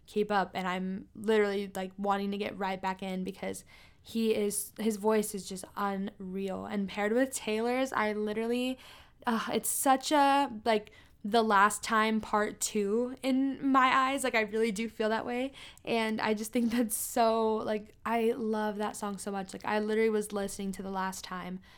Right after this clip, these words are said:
a lot, like, in the past few weeks, or, like, playing it on guitar. And so I think it's so crazy to have a song like this again. I just love the back and forth style vocals. Um, the lyric,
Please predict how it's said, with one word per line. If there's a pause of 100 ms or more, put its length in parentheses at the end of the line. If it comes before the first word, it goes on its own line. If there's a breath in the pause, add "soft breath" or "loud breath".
(120)
a
lot,
like,
in
the
past
few
weeks,
or,
like,
playing
it
on
guitar. (300 loud breath)
And
so
I
think
it's
so
crazy
to
have
a
song
like
this
again. (360 loud breath)
I
just
love
the
back
and
forth
style
vocals. (380 loud breath)
Um, (180)
the
lyric,